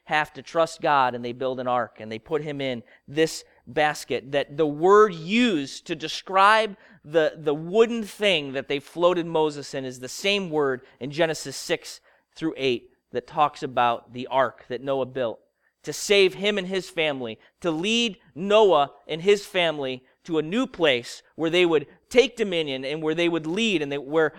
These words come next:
a people would be redeemed and, and a people would be set apart and a people would begin to take dominion over the land again in Genesis. Here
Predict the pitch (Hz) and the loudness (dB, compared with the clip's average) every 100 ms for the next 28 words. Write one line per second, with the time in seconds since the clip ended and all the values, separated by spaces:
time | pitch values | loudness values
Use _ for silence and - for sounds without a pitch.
0 | - - - - 269 - 139 151 160 180 | -2 -2 -2 -2 -2 0 -2 -2 -4 -4
1 | 170 160 - - 190 156 214 214 180 147 | -4 -8 -14 -8 -8 -2 -2 0 -2 -4
2 | 139 147 156 156 - 262 277 190 156 151 | -4 -4 -4 -4 -2 0 2 0 0 -4
3 | 147 - - 220 214 - 190 170 - _ | -10 -4 0 2 0 2 4 4 -6 _
4 | - 147 151 247 247 196 165 160 151 160 | -8 -8 -4 -4 -2 0 0 -2 -6 -2
5 | 202 214 214 - _ 170 214 196 180 175 | 2 2 0 -10 _ -4 0 0 0 -4
6 | 196 175 165 160 151 165 165 160 165 151 | -4 0 -2 0 0 0 0 -2 -4 -4
7 | 151 165 175 165 131 123 - 208 233 247 | -4 -2 -2 -4 -8 -10 -8 0 4 4
8 | 233 | 2